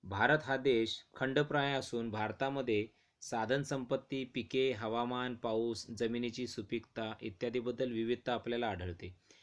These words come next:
भारताच्या उत्तरेला हिमालय पर्वताच्या बर्फाच्छादित रांगा आहेत.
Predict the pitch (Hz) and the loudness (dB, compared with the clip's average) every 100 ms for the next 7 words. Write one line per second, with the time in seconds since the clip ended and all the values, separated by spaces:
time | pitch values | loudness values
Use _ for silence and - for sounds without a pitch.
0 | _ _ - 110 113 135 135 143 135 - | _ _ -4 2 4 4 4 4 2 0
1 | 139 139 135 113 110 120 131 131 131 123 | 2 4 4 2 0 2 2 2 2 2
2 | 127 131 127 127 110 107 98 127 120 123 | 2 2 0 0 0 0 0 -2 -2 -4
3 | 120 117 113 113 110 90 | -2 -2 0 0 0 -2